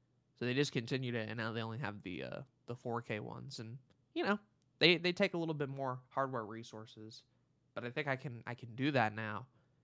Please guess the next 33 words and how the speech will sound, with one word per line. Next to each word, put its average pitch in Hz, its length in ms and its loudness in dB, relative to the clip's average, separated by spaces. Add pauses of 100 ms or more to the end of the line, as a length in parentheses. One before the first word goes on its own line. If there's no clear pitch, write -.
(220)
And, 320 120 -4
you 359 80 2
know, 240 100 6
kinda 240 220 4
future-proof 151 600 4
shit 117 240 2
a 110 40 0
little 113 220 0
bit. 110 240 -2
I 120 80 -2
could 135 180 -10
record 127 380 -8
shit 131 160 -12
in 143 100 -10
four 147 200 -6
K 160 160 -8
if 165 160 -8
I 104 100 -10
wanted 107 320 -14
to. - 120 -16 (560)
I've 135 120 2
also 180 260 8
thought 143 240 10
about 131 220 6
ignoring 123 460 0
that 139 240 2
card 120 300 2
potentially 117 540 -4
and 113 80 -8
getting, 117 240 -4
like, 107 200 -4
a 101 100 -4
Camlink 127 560 -2